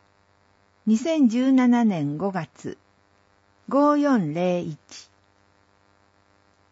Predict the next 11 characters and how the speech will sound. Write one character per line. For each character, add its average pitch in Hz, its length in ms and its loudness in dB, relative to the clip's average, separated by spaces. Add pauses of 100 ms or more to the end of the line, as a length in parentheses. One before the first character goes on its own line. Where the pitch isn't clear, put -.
(200)
雲 311 300 4
の 185 240 2
鬼 214 240 2
に 175 240 -2
心 254 320 4
証 247 280 0
し - 120 -10
た 208 220 -8
炭 226 280 2
治 156 180 -8
郎。 131 340 -10